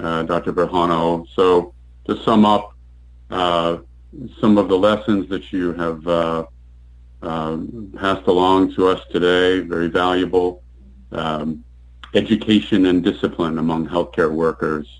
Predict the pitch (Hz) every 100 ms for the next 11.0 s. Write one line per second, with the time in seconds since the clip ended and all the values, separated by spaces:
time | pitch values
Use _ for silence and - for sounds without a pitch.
0 | - - - - - - 87 90 95 -
1 | 101 90 90 95 90 92 - 104 98 101
2 | 95 - 104 80 71 - - - - -
3 | - - - - - - - 90 85 -
4 | 104 101 - - 113 107 98 - 113 98
5 | 92 90 92 90 87 92 95 82 78 -
6 | 87 85 - - - - - - - -
7 | 85 82 80 - - 110 107 95 92 101
8 | 87 98 95 90 - - - 95 92 92
9 | 82 - 82 87 95 - 82 82 82 80
10 | 80 - - - - - - 85 82